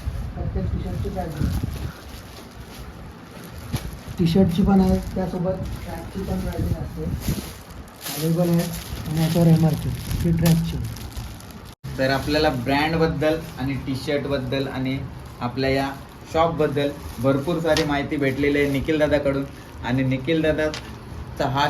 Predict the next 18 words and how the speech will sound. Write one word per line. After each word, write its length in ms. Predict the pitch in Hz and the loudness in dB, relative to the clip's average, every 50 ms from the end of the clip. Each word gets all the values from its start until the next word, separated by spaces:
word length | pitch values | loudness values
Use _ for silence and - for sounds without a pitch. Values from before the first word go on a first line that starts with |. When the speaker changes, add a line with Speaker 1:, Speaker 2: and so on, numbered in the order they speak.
| 151 - | 2 4
Speaker 2:
शॉप 280 | 165 147 143 143 - - - - - - - - | 6 6 6 6 4 0 -6 -8 -8 -8 -6 -4
तुम्हाला 480 | 147 143 143 143 139 139 139 139 139 123 123 - - - - - - - - - - - - - - - - - - - - - - - | -2 0 2 2 4 4 2 2 0 -2 -4 -6 -8 -10 -10 -10 -8 -8 -8 -8 -8 -8 -8 -8 -8 -8 -8 -8 -8 -10 -10 -6 -4 -2
Instagram-वर 760 | 151 160 165 175 196 190 180 185 180 180 175 175 180 175 170 | 0 2 4 6 6 6 6 4 2 4 6 8 8 8 8
त्याची 300 | 165 165 165 170 165 160 | 6 4 4 4 4 2
प्रत्येक 460 | 165 160 165 160 165 - 202 196 170 | 4 4 4 4 4 2 0 2 2
माहिती 280 | 170 165 165 165 165 | 4 4 4 4 4
मिळेल, 340 | 170 160 160 156 151 151 147 | 2 2 4 2 2 2 2
जशी 220 | 143 147 143 147 151 | 0 -2 -2 -2 -2
त्याने 220 | 147 151 151 156 | -2 -2 -2 -2
माहिती 280 | 151 147 147 143 147 156 | -2 -2 -2 -2 -2 -4
दिली 200 | 143 151 147 147 | -2 -2 -2 -2
आहे 80 | 143 | -2
तसा 160 | 147 147 151 | -2 -2 -4
प्रत्येक 440 | 135 - 143 139 143 - 160 147 143 | -2 -2 -2 -2 -2 -2 -4 -4 -2
पॅटर्नची 460 | - 139 139 131 - 151 147 131 147 | 0 0 0 2 0 -2 -2 -4 -4
माहिती 280 | 151 143 139 135 120 139 | -4 -2 -2 -2 -2 -2
आणि 140 | 139 135 135 | -2 -2 -2
प्रत्येक 420 | 123 131 139 135 - - 151 147 | -2 -2 -2 -4 -2 -4 -6 -6